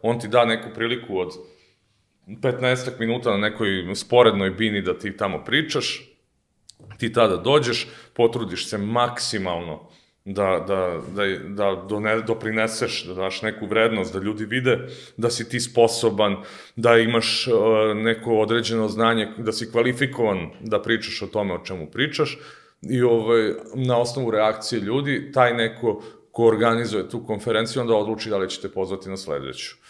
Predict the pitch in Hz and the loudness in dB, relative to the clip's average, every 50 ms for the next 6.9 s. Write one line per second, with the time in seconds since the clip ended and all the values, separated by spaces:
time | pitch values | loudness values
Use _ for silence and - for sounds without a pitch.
0 | - - - _ _ _ - - 135 131 127 117 113 110 101 101 - - - - | -20 -20 -20 _ _ _ -8 -2 4 4 6 6 6 4 2 -2 -2 -4 -10 -6
1 | - 110 107 113 107 107 107 104 98 107 107 - - 101 95 95 98 - - 95 | -6 -4 0 2 2 2 0 -2 -4 -4 -4 -4 -4 -4 -6 -6 -6 -6 -8 -8
2 | 90 87 - - - 98 95 92 80 85 82 78 73 87 98 98 95 92 90 92 | -8 -8 -8 -2 0 0 0 0 -2 -4 -6 -8 -8 -6 -6 -6 -4 -4 -6 -6
3 | 90 92 90 - 92 90 87 85 87 78 69 60 64 - - - _ _ _ _ | -6 -8 -10 -10 -10 -10 -8 -6 -4 -4 -4 -4 -8 -12 -18 -20 _ _ _ _
4 | _ _ _ _ - - 104 110 113 110 110 107 110 110 104 98 101 - - 113 | _ _ _ _ -2 0 0 2 2 0 0 2 2 2 2 0 -6 -8 -8 -8
5 | 107 107 - 110 107 104 104 104 - 107 101 104 101 - - 104 101 101 101 98 | -10 -6 -2 -2 0 0 -2 -2 -2 0 2 2 2 -2 -6 -6 -6 -6 -6 -6
6 | 101 98 95 90 - - 101 98 95 - - - 101 - - - 92 | -6 -6 -6 -8 -6 -6 -8 -8 -8 -10 -6 -6 -6 -6 -6 -12 -14